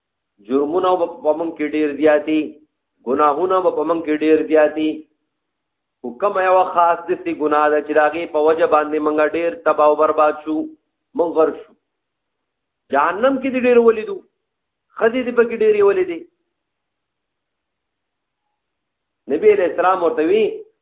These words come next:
وی، ګناهونه خو نور هم ډېر دي، خو دوه ګناهونه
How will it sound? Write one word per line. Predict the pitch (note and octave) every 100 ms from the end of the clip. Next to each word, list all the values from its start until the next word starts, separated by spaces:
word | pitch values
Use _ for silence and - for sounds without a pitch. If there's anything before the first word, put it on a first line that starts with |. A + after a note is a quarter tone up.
| -
وی، | C#3
ګناهونه | D3 F3 F#3 A3 G3+
خو | E3
نور | F3 G#3+
هم | A#3+ A#3
ډېر | A#3+ A#3+
دي، | B3 A3+ - _ _ _ _ _ _ _ _ _ _ _ _ _ _ C#3+
خو |
دوه | D3+ - A#3+ G#3+
ګناهونه | G#3+ F#3+ G3+